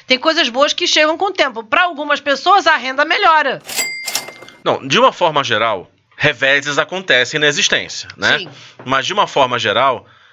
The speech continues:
Speaker 2: você costuma estar nessa idade numa situação melhor do que aos vinte anos, porque você
Speaker 1: Lógico.
Speaker 2: tem uma vida de trabalho, enfim.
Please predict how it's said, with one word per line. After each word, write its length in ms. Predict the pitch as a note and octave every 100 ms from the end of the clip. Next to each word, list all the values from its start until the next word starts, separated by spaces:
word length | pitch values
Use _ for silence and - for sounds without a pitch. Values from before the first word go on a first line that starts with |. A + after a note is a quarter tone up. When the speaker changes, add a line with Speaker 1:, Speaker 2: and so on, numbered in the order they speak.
| _
Speaker 2:
você 500 | B2 C4+ - E3 A#2+
costuma 380 | - D3+ - A#3
estar 240 | - D3 B2+
nessa 220 | A#2+ A#2
idade 360 | B2+ E3+ C#3+
numa 140 | F3 F#3
situação 300 | - C#3+ C#3+
melhor 400 | E3 F3 C#3 D3
do 60 |
que 60 | E3
aos 120 | F#3
vinte 240 | D#3+ F3+ C4
anos, 280 | F#3 A2 -
porque 240 | B2 -
você 300 | C#3+ D3 F3
Speaker 1:
Lógico. 540 | - C4+ A3 D#3+ D#3+ E3
Speaker 2:
tem 100 | D#3+
uma 140 | G3
vida 240 | D3+ D3
de 120 | C3 C3
trabalho, 1040 | E3+ D3+ C3+ D#3+ D#3+ C#3 A#2+ A#2 A2 G#2+
enfim. 400 | A2 - A2 F#2+